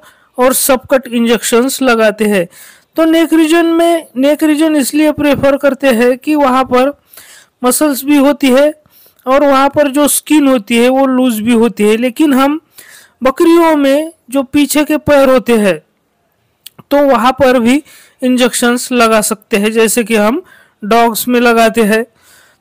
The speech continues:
तो आप देख सकते हैं मेरा अंगूठा जहाँ पर है तो वहाँ पर muscle जो है वो separate हो जाती है, यानी कि दो muscles होती है।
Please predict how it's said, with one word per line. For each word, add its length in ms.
तो 120
आप 220
देख 240
सकते 360
हैं 260
मेरा 320
अंगूठा 440
जहाँ 280
पर 200
है 160
तो 100
वहाँ 240
पर 320
muscle 380
जो 120
है 200
वो 240
separate 480
हो 140
जाती 320
है, 160
यानी 320
कि 220
दो 180
muscles 460
होती 260
है। 180